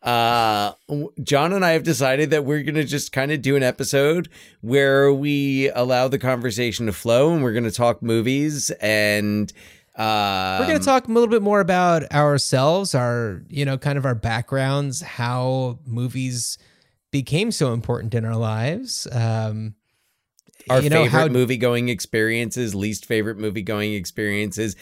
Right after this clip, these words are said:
Speaker 1: I guess if you have any questions f-, for us, I don't, I,
Speaker 2: Yeah.
Speaker 1: <laughs> send,
Speaker 2: Ruined
Speaker 1: uh,
Speaker 2: childhoods pod at gmail dot com.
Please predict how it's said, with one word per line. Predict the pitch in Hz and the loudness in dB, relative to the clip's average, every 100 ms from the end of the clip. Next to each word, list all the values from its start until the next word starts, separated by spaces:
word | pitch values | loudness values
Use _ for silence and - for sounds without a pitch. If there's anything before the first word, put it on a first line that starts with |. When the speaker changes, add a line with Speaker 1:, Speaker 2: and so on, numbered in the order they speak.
| - - | -20 -4
Speaker 1:
I | 131 | -2
guess | 143 214 | 0 0
if | 220 180 | 0 0
you | 151 | 0
have | 110 156 | 2 2
any | 180 147 | 2 0
questions | - 98 139 - 156 123 110 90 - - - - | 0 2 2 0 -2 0 -2 -4 -8 -12 -20 -14
f-, | 117 | -12
for | - 131 107 | -6 0 2
us, | 110 107 | 2 2
I | 104 | 0
don't, | 110 143 - | 0 -4 -2
I, | |
Speaker 2:
Yeah. | 113 110 208 - - _ _ _ | 0 2 2 0 -6 _ _ _
Speaker 1:
<laughs> | 175 156 - 165 151 | -14 -14 -14 -16 -14
send, | - 151 147 | -4 4 4
Speaker 2:
Ruined | 180 185 | 4 2
Speaker 1:
uh, | 151 | 4
Speaker 2:
childhoods | 160 165 180 - | 4 0 -2 -2
pod | 151 151 | 2 2
at | 151 | 0
gmail | 123 131 151 151 | -2 -2 0 0
dot | 135 123 | -2 -2
com. | 135 151 151 139 | -2 -2 -2 -4